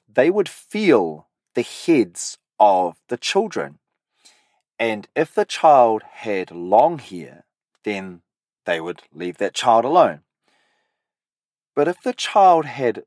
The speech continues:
short hair, i e a boy, then they would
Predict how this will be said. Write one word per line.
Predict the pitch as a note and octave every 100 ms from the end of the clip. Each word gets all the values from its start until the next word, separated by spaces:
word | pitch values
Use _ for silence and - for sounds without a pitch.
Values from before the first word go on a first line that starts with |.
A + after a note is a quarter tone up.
| _
short | - - - F3+ A3+ G#3 -
hair, | F#2 C#2+ C2 _ _ _ _ _ _ -
i | G2 G#2
e | G2
a | -
boy, | - - C#3+ G#2 C#2 _ _ _ _ _ _ _ -
then | C3 G#2+ -
they | D3+ F#3+
would | F3 B2+